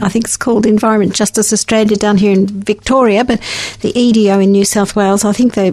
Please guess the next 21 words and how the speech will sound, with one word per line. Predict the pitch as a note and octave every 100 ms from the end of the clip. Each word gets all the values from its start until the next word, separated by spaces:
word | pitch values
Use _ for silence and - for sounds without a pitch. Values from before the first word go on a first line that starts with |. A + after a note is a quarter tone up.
| -
really | F3+ A#3 A#3+ G#3
appreciate | G3 - A3+ - A3 G3+
your | G3 F#3
work | A#3 B3+ -
because | G#3 G#3 G3+
it | G3+
is | A#3+ -
the | G3
David | F#3 F3+ - -
taking | F#3 F#3 G#3
on | G3+
Goliath, | G3 G3 G3 A3 -
and, | G3+ G#3 G#3+
uh, | G#3 G#3 -
quite | - G4 G#3+
often | B3+ G#3 B3
it's | -
quite | - D#4+ -
clever, | E4+ C#4+ G3
as | G#3+ -
you've | A3